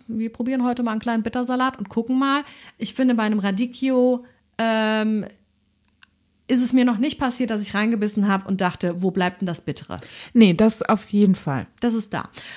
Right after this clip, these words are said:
Speaker 1: Und, aber in dem Zusammenhang können wir noch, ähm, weil wir sprechen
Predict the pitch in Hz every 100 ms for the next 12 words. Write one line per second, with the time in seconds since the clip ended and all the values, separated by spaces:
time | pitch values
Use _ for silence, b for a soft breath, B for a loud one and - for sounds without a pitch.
0 | B - 254 247 240 240 220 220 220 220
1 | 208 214 262 262 247 285 277 269 233 240
2 | 240 226 - 208 208 208 208 208 185 190
3 | 180 175 175 170 170 - 170 180 165